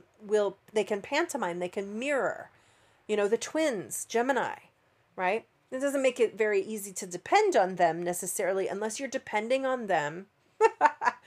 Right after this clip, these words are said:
to be creative. Then you will always be overjoyed. And when paired up with that sense of Sagittarius where they want to push and seek, it's like they are not afraid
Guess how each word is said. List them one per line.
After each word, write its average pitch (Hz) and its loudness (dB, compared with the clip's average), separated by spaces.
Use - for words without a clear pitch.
to 247 -2
be 208 -4
creative. 269 4
Then 220 4
you 226 2
will 208 6
always 247 4
be 185 -6
overjoyed. 180 -2
And 208 4
when 190 0
paired 240 6
up 240 2
with 202 -2
that 185 0
sense 185 -6
of 175 -4
Sagittarius 202 -2
where 175 0
they 214 4
want 220 0
to - -4
push 214 -4
and 190 -2
seek, 285 -2
it's 202 -2
like 190 2
they 214 4
are 247 4
not 202 0
afraid 240 -2